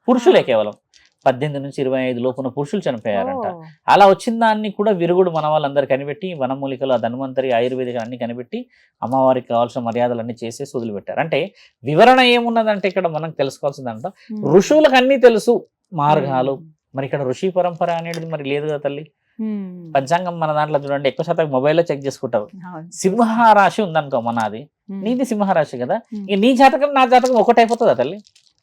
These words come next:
Speaker 1: ఒకసారి గమనించాల్సింది.
Speaker 2: వేరు
Speaker 1: ఇప్పుడు
Speaker 2: వేరు
Speaker 1: వే-,
Speaker 2: నక్షత్రాలు అన్నప్పుడు
Speaker 1: వేరే వేరే నక్షత్రాలు ఉంటాయి. అసలు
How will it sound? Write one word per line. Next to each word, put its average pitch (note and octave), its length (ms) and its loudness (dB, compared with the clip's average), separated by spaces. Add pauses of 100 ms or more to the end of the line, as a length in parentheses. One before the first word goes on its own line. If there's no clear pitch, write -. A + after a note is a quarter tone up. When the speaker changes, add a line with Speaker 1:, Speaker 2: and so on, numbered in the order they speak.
(300)
Speaker 1:
ఒకసారి F3+ 400 6
గమనించాల్సింది. D#3 680 0 (300)
Speaker 2:
వేరు A#3 120 0
Speaker 1:
ఇప్పుడు B3+ 160 4
Speaker 2:
వేరు A3 100 6
Speaker 1:
వే-, - 80 6
Speaker 2:
నక్షత్రాలు A3 420 0
అన్నప్పుడు D3+ 320 -4
Speaker 1:
వేరే G#3+ 160 6
వేరే B3 160 6
నక్షత్రాలు A3+ 420 0
ఉంటాయి. G#3 160 2
అసలు E3 280 0